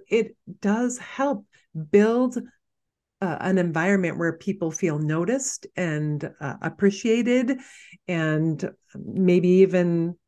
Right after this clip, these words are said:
feel like, "Hey, I could go and talk to that person. They seem very friendly." The word friendly comes to mind.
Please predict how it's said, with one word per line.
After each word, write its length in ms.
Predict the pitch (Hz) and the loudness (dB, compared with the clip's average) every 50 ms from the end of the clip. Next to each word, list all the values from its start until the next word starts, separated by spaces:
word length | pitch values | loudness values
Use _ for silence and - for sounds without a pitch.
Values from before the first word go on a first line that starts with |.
| _ _ _ _ _ _ _ _ - | _ _ _ _ _ _ _ _ 0
feel 260 | 208 185 180 185 180 | 0 0 0 0 -2
like, 320 | 175 165 160 165 160 - _ _ _ _ _ _ _ | -2 -2 -2 -2 -4 -8 _ _ _ _ _ _ _
"Hey, 360 | - - 403 453 370 - 131 - | -2 2 4 4 4 4 2 0
I 140 | - 180 202 | 2 0 2
could 260 | 202 196 175 165 151 | 2 2 0 0 0
go 220 | - 165 165 170 | 0 0 2 2
and 160 | 170 160 151 - | 0 0 -2 -4
talk 260 | - 262 285 - - | -4 -4 -4 -4 -2
to 80 | - - | -4 -2
that 300 | 147 131 - - - - | 0 -2 -2 -4 -8 -8
person. 560 | - 151 147 147 - 143 135 139 143 143 143 | -4 -2 -2 -2 0 -2 -2 -2 -2 -2 0
They 180 | 135 156 156 175 | 2 2 2 2
seem 380 | - - - 147 147 151 151 143 | 0 -2 -4 -2 -2 -2 0 0
very 300 | 143 139 147 147 147 147 | 2 2 2 2 0 -2
friendly." 760 | - - - - 160 160 160 156 139 - - - - 147 139 - | -4 -10 -8 -4 -2 -2 0 0 -2 -4 -4 -6 -6 -8 -6 -2
The 100 | - 160 | -2 0
word 300 | 143 147 143 147 147 147 - | 0 2 0 0 0 -2 -4
friendly 460 | - - 175 165 160 151 143 151 156 | -2 0 2 2 2 2 0 -2 -2
comes 300 | - - 160 160 170 - | -2 -2 -2 -2 -2 0
to 80 | - 175 | 0 2
mind. 460 | 165 165 160 165 185 214 262 320 330 | 2 2 2 2 2 2 0 0 -4